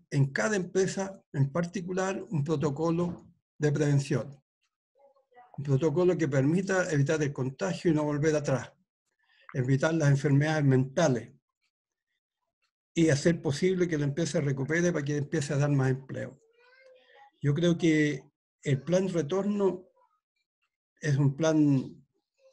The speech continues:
progresivo, gradual, tratando de quiénes pueden volver y quiénes empresas no pueden volver todavía.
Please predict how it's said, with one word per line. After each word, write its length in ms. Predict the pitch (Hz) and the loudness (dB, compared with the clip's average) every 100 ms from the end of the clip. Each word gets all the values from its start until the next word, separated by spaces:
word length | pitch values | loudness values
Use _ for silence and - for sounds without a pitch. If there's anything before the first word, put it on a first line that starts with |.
| _ _ _ _ _ - | _ _ _ _ _ -8
progresivo, 1040 | 135 127 123 120 - 202 180 139 117 - - _ - _ _ _ 135 | 0 2 2 -2 -2 -2 0 0 -2 -8 -16 _ -20 _ _ _ -2
gradual, 640 | 139 131 185 170 135 - - - - - - - _ _ - - _ _ | 0 2 0 2 0 -2 -16 -20 -20 -20 -20 -20 _ _ -20 -20 _ _
tratando 440 | 147 139 160 160 151 | -2 2 4 2 2
de 80 | |
quiénes 260 | 147 180 160 | 2 2 2
pueden 360 | 170 156 147 127 | 2 2 2 0
volver 400 | 127 120 185 180 | -2 -2 0 0
y 100 | 147 | 0
quiénes 280 | 175 165 | 0 2
empresas 460 | 143 139 156 151 151 | 2 0 -2 -4 0
no 220 | 139 143 | 0 0
pueden 200 | 156 156 - | -4 -6 -8
volver 320 | - - - | -16 -20 -18
todavía. 580 | 135 139 180 143 117 | -14 -6 -2 0 -2